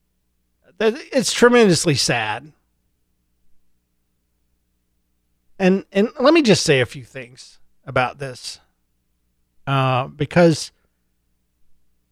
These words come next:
because of the way I used to think when I lived in rural Georgia, I know the way other people think when they hear a black teenager dies of gun violence.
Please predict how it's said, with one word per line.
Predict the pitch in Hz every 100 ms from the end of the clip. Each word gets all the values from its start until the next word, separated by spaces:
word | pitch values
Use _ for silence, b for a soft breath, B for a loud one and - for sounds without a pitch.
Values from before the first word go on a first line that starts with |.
| _ _ -
because | 185 247 240
of |
the | 220
way | 208 208
I | 190
used | 214 233
to | -
think | 226 254 262 - _ _ _ _ _ _ _ _ -
when | 175
I | 196
lived | 196 196 175
in | 180 170 165
rural | 180 180 196 196
Georgia, | 151 180 185 202 202 - _ _ _ _ _ _ _ _ _ _ _ _ _ -
I | 160
know | 165 180
the | 170
way | 156 156 156 151 139 - _ -
other | 170
people | 147 131 123
think | - 117 - - _ _ _ _ _ _ _ _ _
when | 135 131 127 143 _ _ _ -
they | 143
hear | 117 139 135
a | 135
black | 127 139 127 131 _ 175 -
teenager | 139 127 123 123
dies | 117 110 113 - - _ _ _ _ _ _ _ _ _ _ _
of | 135 117
gun | 139 131
violence. | 120 117 120 - - -